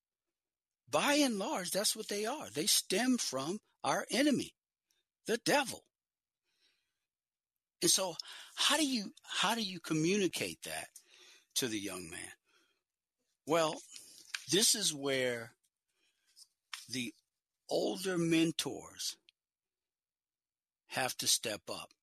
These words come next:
Now, Men on the Mic is gonna provide the opportunity for guys my age and younger and guys who are older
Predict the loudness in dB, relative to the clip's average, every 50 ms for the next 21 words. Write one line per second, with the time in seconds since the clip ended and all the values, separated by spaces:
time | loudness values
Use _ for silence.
0 | _ _ -20 -20 -20 _ -8 -4 -2 0 0 2 2 2 0 0 0 0 0 0
1 | 0 0 2 2 0 0 -2 -4 -4 -4 -4 -4 -4 -4 -4 -4 -6 -10 -10 -6
2 | -2 0 0 2 2 0 0 -2 -2 -4 -6 -10 _ _ _ _ _ _ _ _
3 | _ _ _ _ -10 -6 -4 -2 -2 -2 -4 -4 -8 -8 -4 -2 2 4 4 4
4 | 4 4 0 -2 -6 -10 -12 -14 _ _ _ _ _ _ -8 -6 -4 -4 -4 -4
5 | -6 -6 -8 -8 -12 -14 _ -20 -20 -20 _ _ _ _ _ _ _ _ _ _
6 | _ _ _ _ _ _ _ _ _ _ _ _ _ _ _ _ _ -2 0 2
7 | 2 2 2 0 0 0 2 2 2 2 2 2 0 0 -2 -4 -6 -6 -4 -4
8 | -4 -4 -6 -8 _ _ _ _ _ _ _ _ _ _ _ -2 0 0 2 2
9 | 2 2 2 2 2 0 0 -2 -4 -8 -14 -16 -18 -20 _ _ _ _ _ _
10 | -20 -20 _ -14 -10 -8 -6 -6 -6 -6 -4 -4 -2 -2 -2 -4 -4 -8 -6 -4
11 | -2 -2 -2 -2 -6 -10